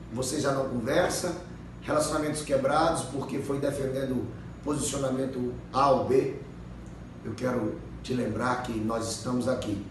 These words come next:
para sermos responsáveis dessa terra, mas a nossa responsabilidade primeira é anunciarmos o Rei que reina indistintamente, que não é eleito por ninguém, é Ele quem elege.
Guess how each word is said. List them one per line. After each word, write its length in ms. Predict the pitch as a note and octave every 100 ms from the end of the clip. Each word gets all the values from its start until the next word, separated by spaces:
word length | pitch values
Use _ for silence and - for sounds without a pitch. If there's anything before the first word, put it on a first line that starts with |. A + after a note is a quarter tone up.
| - - -
para 100 | A#2
sermos 280 | B2+ B2+ B2
responsáveis 680 | A2+ - A2+ - C#3+ C#3+
dessa 260 | C#3+ D3 D3
terra, 300 | - G#2 G2+ G2 - - - - -
mas 180 | A#2+ B2
a 40 |
nossa 220 | B2+ B2
responsabilidade 840 | A#2 G#2 B2+ - A2+ A2+ A#2+ A2+
primeira 500 | - B2 A#2 A2+ G#2 G2 - - -
é 80 |
anunciarmos 680 | C3+ C3 A#2+ A#2 A2 A2 G#2+
o 80 | G2+
Rei 520 | G#2+ C3 C#3+ C#3+ - - -
que 200 | - A#2+
reina 580 | - A#2+ B2+ C3+ C3 B2 D#3
indistintamente, 1160 | E3 C#3 B2 - C3 A#2+ A2 A#2 A#2+ G#2+ G#2+ - - - -
que 140 | C#3
não 280 | C3+ D#3 E3
é 180 | C#3 C3+
eleito 300 | D3 - C3+
por 120 | B2
ninguém, 460 | A#2+ A#2 B2+ C3+
é 40 | A#2+
Ele 280 | C3+ E3 -
quem 220 | E3 D#3+
elege. 400 | C3+ - -